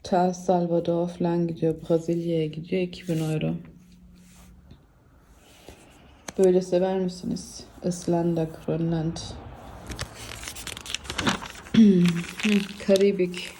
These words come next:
Karibik ve New York'a giden arkadaşlar. On dört gün iki bin euro. Evet. Bu yirmi dört gün üç bin beş yüz euro arkadaşlar.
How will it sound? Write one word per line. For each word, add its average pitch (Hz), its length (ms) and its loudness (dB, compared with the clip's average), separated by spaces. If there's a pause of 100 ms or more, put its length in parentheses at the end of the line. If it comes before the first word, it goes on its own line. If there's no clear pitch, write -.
(180)
Karibik 196 560 2
ve 185 120 2
New 180 200 4
York'a 175 360 4
giden 170 320 0
arkadaşlar. 170 1000 0 (960)
On 185 220 4
dört 175 320 4
gün 208 160 6
iki 190 300 0
bin 165 80 0
euro. 165 420 2 (3000)
Evet. 175 540 -2 (460)
Bu 180 320 4 (2500)
yirmi 180 320 6
dört 185 340 2
gün 185 160 2
üç - 280 -6
bin 175 200 4
beş 170 220 -4
yüz 165 160 -4
euro 165 260 0
arkadaşlar. 170 880 -2